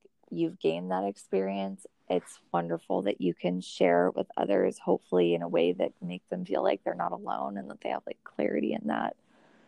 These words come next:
But aside from that, now I'm gonna go completely, like,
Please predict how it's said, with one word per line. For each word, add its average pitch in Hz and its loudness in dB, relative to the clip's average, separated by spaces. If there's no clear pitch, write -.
But 269 0
aside 302 0
from 220 -2
that, - -4
now 262 4
I'm 392 0
gonna 359 -2
go 208 6
completely, 214 -4
like, 160 -8